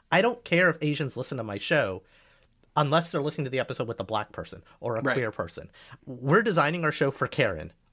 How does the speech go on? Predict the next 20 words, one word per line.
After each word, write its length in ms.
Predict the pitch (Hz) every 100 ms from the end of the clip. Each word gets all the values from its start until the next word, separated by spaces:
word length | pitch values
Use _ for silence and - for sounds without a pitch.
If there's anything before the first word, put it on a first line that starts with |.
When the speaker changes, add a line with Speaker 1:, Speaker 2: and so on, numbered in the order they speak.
| 143
Speaker 1:
Our 160 | 185
show, 260 | 240 180 175
our 200 | 151 220
design 520 | 208 147 135 123 160
target, 260 | 165 147 143
we're 100 | 147
marketers 440 | 123 120 139 135
by 120 | 117
trade. 280 | 117 113 143
Like, 200 | 127 113 -
ca-, 120 | - - 131
and 160 | 170 165 - -
the 80 |
people 260 | - 180 196
who 120 | 180
write 240 | 120 113 165
us 280 | 240 - - -
are 160 | 151
those 240 | 143 135 -
people. 380 | 131 - -